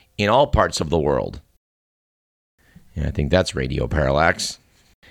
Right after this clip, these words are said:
As is this one, reportedly from an Oklahoma Rotary Club bulletin.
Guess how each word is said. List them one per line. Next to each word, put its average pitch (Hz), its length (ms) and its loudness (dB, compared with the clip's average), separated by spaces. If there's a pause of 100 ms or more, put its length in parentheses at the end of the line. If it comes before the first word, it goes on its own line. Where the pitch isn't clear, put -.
(140)
As 98 200 2
is 90 80 -4
this 107 180 -2
one, 87 140 -2
reportedly 101 500 0
from 92 500 0
an 87 80 -2
Oklahoma 101 680 2
Rotary 98 400 2
Club 82 340 -2
bulletin. 82 520 -2